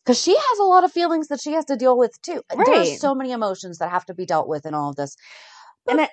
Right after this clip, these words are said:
Speaker 2: I think that's the part that I really hope that they follow through with, like we talked about before. Because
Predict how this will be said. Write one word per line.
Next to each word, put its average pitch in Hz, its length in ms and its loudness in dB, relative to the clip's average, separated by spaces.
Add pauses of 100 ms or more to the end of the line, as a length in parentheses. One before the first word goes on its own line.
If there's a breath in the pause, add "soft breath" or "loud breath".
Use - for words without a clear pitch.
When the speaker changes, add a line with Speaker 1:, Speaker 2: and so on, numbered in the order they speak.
Speaker 2:
I 269 80 -2
think 427 300 0
that's 294 280 2
the 254 80 -8
part 220 280 -2
that 185 120 0
I 139 60 0
really 190 340 -2
hope 160 260 -2 (680)
that 190 120 -6
they 170 140 2
follow 170 280 -2
through 160 240 -8
with, - 220 -8
like 165 180 -2
we 185 80 0
talked 165 300 -2
about 151 320 -4
before. - 420 -14 (440)
Because 180 520 0